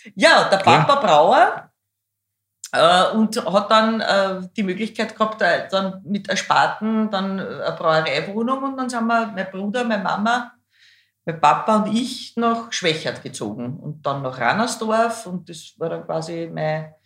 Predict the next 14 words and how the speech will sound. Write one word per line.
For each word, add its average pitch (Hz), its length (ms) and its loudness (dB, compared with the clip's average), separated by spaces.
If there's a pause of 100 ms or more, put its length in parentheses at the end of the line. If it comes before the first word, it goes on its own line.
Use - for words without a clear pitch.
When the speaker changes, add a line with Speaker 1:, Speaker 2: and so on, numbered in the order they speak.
(380)
Speaker 1:
schulische 233 500 2
Sozialisation. 202 920 -4
Und - 220 -10
mit 202 140 0
vierzehn 233 460 0
habe 226 160 0
ich 226 60 0
mir 214 200 2
dann 202 280 0
berufsbildend, 220 1400 -2
also 180 160 -4
quasi 185 460 -4 (440)
weiterführende 185 580 -2
Schule, 202 480 -4